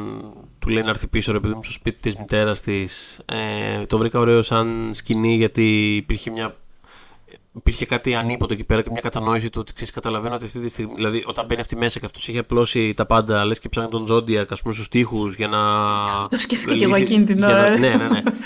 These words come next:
Speaker 1: για να λύσει το μυστήριο κτλ, κτλ. Δηλαδή, εκείνη τη στιγμή που λες, «Οκ, λοιπόν, ανάσα,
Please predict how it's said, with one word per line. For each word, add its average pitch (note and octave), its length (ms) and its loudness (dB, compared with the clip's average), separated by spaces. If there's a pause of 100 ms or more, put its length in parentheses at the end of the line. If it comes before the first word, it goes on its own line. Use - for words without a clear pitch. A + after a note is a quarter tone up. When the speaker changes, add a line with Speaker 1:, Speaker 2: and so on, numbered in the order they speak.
Speaker 1:
για A#2 140 0
να A2 100 0
λύσει A#2 200 0
το C3 100 4
μυστήριο A#2+ 380 4
κτλ, A2+ 180 2
κτλ. A#2+ 320 0 (100)
Δηλαδή, A#2 360 2
εκείνη C#3 240 -4
τη C#3 60 -6
στιγμή C3+ 240 -4
που C3 80 -6
λες, C3 320 -2 (840)
«Οκ, A#2+ 200 -6 (720)
λοιπόν, F2+ 360 -6
ανάσα, G2 600 -2